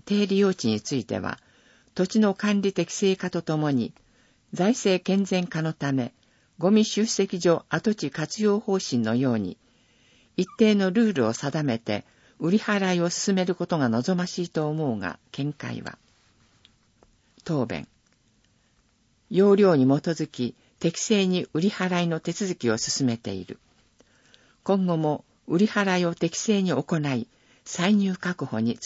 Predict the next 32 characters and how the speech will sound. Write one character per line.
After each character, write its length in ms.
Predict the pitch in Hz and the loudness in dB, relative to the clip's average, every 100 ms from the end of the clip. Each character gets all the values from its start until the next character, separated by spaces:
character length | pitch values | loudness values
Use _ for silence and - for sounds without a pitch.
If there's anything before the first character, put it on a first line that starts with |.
| - | -4
努 120 | 123 | -4
め 120 | 104 | -4
た 180 | - 110 | -10 -16
い。 100 | 113 _ _ _ _ _ _ _ _ _ _ | -18 _ _ _ _ _ _ _ _ _ _
質 260 | - - 156 | -16 -4 0
問。 260 | 127 107 - _ _ _ _ _ _ _ _ _ _ _ _ _ - | 0 -2 -8 _ _ _ _ _ _ _ _ _ _ _ _ _ -4
改 200 | 214 240 | 0 2
定 220 | 247 240 | 2 2
作 200 | 233 220 | 4 2
業 180 | 175 117 | 4 2
が 120 | 113 | 0
進 280 | - 151 151 | -2 -2 -2
ん 80 | 139 | 0
で 140 | 135 | 0
い 100 | 120 | 0
る 200 | 123 107 _ _ - | -2 -4 _ _ -4
学 240 | 156 - | -2 -2
習 240 | - 214 202 | -2 0 0
指 240 | - 180 | 0 2
導 180 | 196 190 | 2 4
要 200 | 190 165 | 2 2
領 200 | 117 104 | 0 0
の 120 | 104 | -2
中 280 | 131 123 110 | -2 -4 -8
で、 160 | 90 - _ _ _ _ _ | -8 -12 _ _ _ _ _
特 260 | - 214 151 | -4 0 0
に 240 | 117 104 - _ - | 0 -2 -8 _ 0
英 160 | 208 | 4
語 180 | 226 220 | 4 4
教 300 | - 220 180 | 0 2 2
育 180 | 139 110 | 0 -2
と 280 | - 113 | 0 0